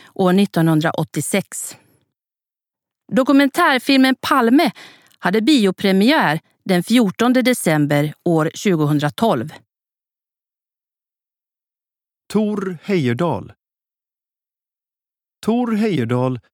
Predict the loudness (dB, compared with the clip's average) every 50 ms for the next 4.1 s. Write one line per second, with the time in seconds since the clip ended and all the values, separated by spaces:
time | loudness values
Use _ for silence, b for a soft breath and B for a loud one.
0 | _ _ _ _ -10 -4 -2 -2 0 0 0 0 0 0 0 -2 -4 -6 -12 -18
1 | -10 -4 -2 -2 -2 -2 -4 -8 -8 -8 -8 -12 -10 -8 -6 -6 -6 -6 -6 -4
2 | -4 -2 -2 -4 -6 -8 _ _ _ _ -6 -6 -4 -2 -4 -4 -6 -6 _ -6
3 | -4 -4 -4 -4 -8 -10 _ -2 0 0 0 0 0 -2 -4 -4 -4 -4 -4 -4
4 | -6 -10